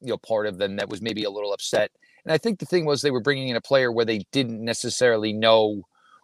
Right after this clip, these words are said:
what the disciplinary action was gonna be. So it was, that I think was the part that was probably difficult for a lot of fans. There's some that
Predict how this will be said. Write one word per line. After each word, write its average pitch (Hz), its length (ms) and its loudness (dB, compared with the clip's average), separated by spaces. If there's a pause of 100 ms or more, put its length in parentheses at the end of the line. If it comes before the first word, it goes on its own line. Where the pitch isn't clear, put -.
what 127 260 2
the 135 80 2
disciplinary 120 680 0
action 110 260 4
was 95 120 -10
gonna 104 180 0
be. 104 320 -4
So 107 240 -2
it 104 60 -6
was, 104 200 -10
that 127 280 4
I 117 80 4
think 104 200 -8
was 98 120 -8
the 101 80 -4
part 110 260 0
that 107 80 -4
was 95 120 -8
probably 101 580 -2 (520)
difficult 131 640 2
for 117 320 0
a 113 120 0
lot 104 200 2
of 101 80 0
fans. 120 360 -4
There's 113 240 -2
some 110 200 0
that 117 180 -2